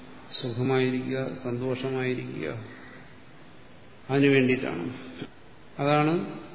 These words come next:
ഇവിടെ ആധ്യാത്മിക ശാസ്ത്രവും മറ്റ് മനഃശാസ്ത്രം പോലെയുള്ള ശാസ്ത്രങ്ങളും തമ്മിലുള്ള വ്യത്യാസം. അവിടെ എന്താണ് ചെയ്യുന്നത്? മനുഷ്യനെ സന്തോഷമായിരിക്കാനും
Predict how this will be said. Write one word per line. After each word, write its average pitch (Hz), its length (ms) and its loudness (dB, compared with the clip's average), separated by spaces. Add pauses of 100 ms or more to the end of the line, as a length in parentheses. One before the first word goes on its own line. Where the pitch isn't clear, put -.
(1500)
ഇവിടെ 143 260 -4 (300)
ആധ്യാത്മിക 147 580 8 (120)
ശാസ്ത്രവും 147 560 4 (1800)
മറ്റ് 143 280 4 (560)
മനഃശാസ്ത്രം 143 640 4
പോലെയുള്ള 143 460 0
ശാസ്ത്രങ്ങളും 139 500 0
തമ്മിലുള്ള 139 320 0
വ്യത്യാസം. 135 500 -6 (1160)
അവിടെ 127 240 0
എന്താണ് 156 340 6
ചെയ്യുന്നത്? 151 420 4
മനുഷ്യനെ 147 400 2 (120)
സന്തോഷമായിരിക്കാനും 135 1120 -2